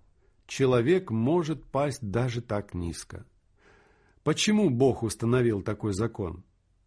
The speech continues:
Да потому что люди этим занимались. И что самое страшное, в наш «просвещенный», в кавычках, век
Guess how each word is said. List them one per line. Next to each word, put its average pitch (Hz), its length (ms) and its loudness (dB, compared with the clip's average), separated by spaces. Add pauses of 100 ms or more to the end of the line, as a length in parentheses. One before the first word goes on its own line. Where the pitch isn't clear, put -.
(540)
Да 123 120 -4
потому 143 380 0
что - 320 -2
люди 139 560 2
этим 127 380 -4
занимались. 117 920 0 (840)
И 123 100 2
что 151 200 0
самое 147 580 2
страшное, 104 960 -2 (560)
в 104 200 -2
наш 135 540 0 (320)
«просвещенный», 127 1200 0
в - 100 -20
кавычках, 123 680 -2
век 139 560 0